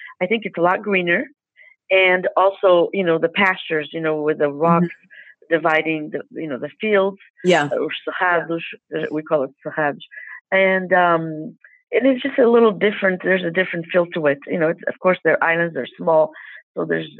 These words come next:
Speaker 1: uh, you know, mainland is so big, incredibly beautiful. But, um, because I was born in Terceira and I visit São Miguel often, I have an aunt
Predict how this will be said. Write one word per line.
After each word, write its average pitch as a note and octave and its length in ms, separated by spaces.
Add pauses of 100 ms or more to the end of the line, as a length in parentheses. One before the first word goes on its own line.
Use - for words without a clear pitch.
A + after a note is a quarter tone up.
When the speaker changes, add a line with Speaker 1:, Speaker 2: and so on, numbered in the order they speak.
Speaker 1:
uh, C#3 60
you - 140
know, D3 100
mainland D3+ 440
is D3 60 (140)
so D3 180
big, D3+ 240 (320)
incredibly D#3+ 580
beautiful. D#3+ 500
But, D3 160 (520)
um, - 220 (240)
because E3 260
I D3+ 240
was D3+ 240
born C#3+ 260
in C#3+ 120
Terceira D3+ 580
and D3 100
I C3+ 100
visit D#3 300 (140)
São D#3+ 100
Miguel D3 520
often, D#3 440 (440)
I E3 80
have D#3+ 220
an D#3 100
aunt E3 240